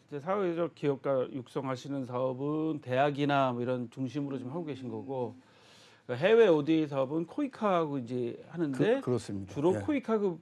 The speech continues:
Speaker 1: 봉사단원들 나갔던 그 친구들이 들어올 때,
Speaker 2: 예.
Speaker 1: 예, 이제 이, 그 인기가 이 년일 거예요. 저도 관심이 많아가지고
Speaker 2: 맞습니다.
Speaker 1: 저도
Speaker 2: 예.
Speaker 1: 많이 <laughs> 봤어요. 저도 관심이 많아갖고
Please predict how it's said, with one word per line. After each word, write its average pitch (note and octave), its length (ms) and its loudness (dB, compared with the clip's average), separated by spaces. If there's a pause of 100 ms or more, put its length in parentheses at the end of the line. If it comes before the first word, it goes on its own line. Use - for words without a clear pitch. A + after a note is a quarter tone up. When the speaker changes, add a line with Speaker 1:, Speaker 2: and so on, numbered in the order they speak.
(120)
Speaker 1:
봉사단원들 F3 840 4
나갔던 C3 720 0
그 B2 260 -4
친구들이 C#3+ 420 -6
들어올 C3+ 400 -2
때, A#3 300 2 (240)
Speaker 2:
예. G#2 120 -2
Speaker 1:
예, B2+ 260 0
이제 B2+ 180 -6
이, D3+ 180 -8
그 F#3 140 -8
인기가 F#3+ 400 4
이 D#3+ 160 8
년일 E3 280 4
거예요. D3 180 4
저도 E3+ 180 4
관심이 F3+ 300 6
많아가지고 E3+ 640 8
Speaker 2:
맞습니다. A2+ 500 2
Speaker 1:
저도 E3 140 8
Speaker 2:
예. - 80 6
Speaker 1:
많이 D#3+ 200 4
<laughs> D3 300 0
봤어요. E3+ 420 4
저도 G3 240 4
관심이 F#3 260 6
많아갖고 D3+ 360 2